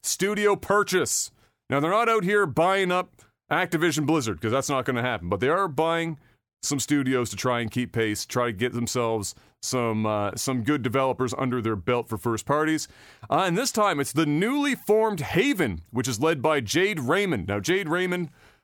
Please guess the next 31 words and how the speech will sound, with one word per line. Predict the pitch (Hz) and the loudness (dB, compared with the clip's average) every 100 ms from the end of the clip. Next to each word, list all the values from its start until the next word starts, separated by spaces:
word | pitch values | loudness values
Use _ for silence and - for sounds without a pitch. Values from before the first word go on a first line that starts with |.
| _ | _
is | 127 123 | -4 -2
one | 135 160 | 0 -2
of | 131 | -2
the, | 139 139 135 113 - _ _ _ _ _ _ _ _ - | 0 0 -2 -4 -10 _ _ _ _ _ _ _ _ -6
uh, | 113 113 110 110 - 120 - | -4 -2 -2 -2 -4 -6 -2
uh, | 127 120 - - - - - - - _ _ _ _ - | -2 -2 -6 -12 -10 -10 -10 -16 -18 _ _ _ _ -6
if | 139 | -2
you | 165 | 2
don't | 240 | 2
know | 269 | 2
who | 208 | 0
Jade | 151 160 | 2 2
Raymond | 143 147 135 131 | 2 2 2 0
is, | 131 127 | 0 0
I | 147 | 0
guess | 139 175 | 0 -2
the | 151 | -2
short | - 202 202 | 0 2 2
list | 180 180 175 | 0 0 0
answer | 175 170 165 | -2 -2 -4
for | 135 | -2
that, | 135 143 | -2 0
or | 127 | 0
the | 120 | -2
short | - 175 160 | 0 -2 -2
example | 123 135 143 143 | -2 -2 -2 -2
of | 117 | 0
that, | 123 123 | 0 0
is | 123 113 | -2 -2
she's | - 139 107 | 0 -2 -2
on | 156 170 180 160 | 0 0 0 -2